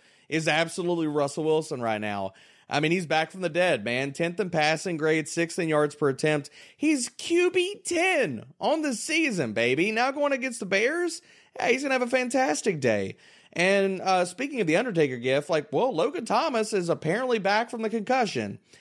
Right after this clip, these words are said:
He's gonna get cleared, play the full-time role in week one when he was fully healthy.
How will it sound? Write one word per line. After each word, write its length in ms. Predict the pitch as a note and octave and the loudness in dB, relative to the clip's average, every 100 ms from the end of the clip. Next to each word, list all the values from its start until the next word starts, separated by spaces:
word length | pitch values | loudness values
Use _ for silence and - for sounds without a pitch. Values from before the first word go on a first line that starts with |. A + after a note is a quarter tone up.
| _ | _
He's 160 | - C#3+ | -2 0
gonna 160 | F3+ G3 | 2 2
get 180 | G#3 | 0
cleared, 460 | G#3 G3+ G#3+ G#3 G3+ | 0 -2 0 0 0
play 140 | G3 | -2
the 80 | F#3 | -2
full-time 460 | F3+ G3 G#3 F#3+ F#3 | 0 0 2 0 2
role 260 | F#3+ G3 F#3+ | 2 2 2
in 180 | D#3 | 0
week 280 | D3+ A3 G3+ | 0 -2 -2
one 360 | E3+ F3 G#3 G3 | 0 2 2 0
when 180 | E3 E3+ | 0 0
he 140 | F3 | -2
was 280 | E3+ E3 E3+ | 0 0 -2
fully 320 | G3 F3+ E3 | -2 0 2
healthy. 580 | D3+ C#3+ C#3 A2+ G#2 | 2 0 0 -2 -4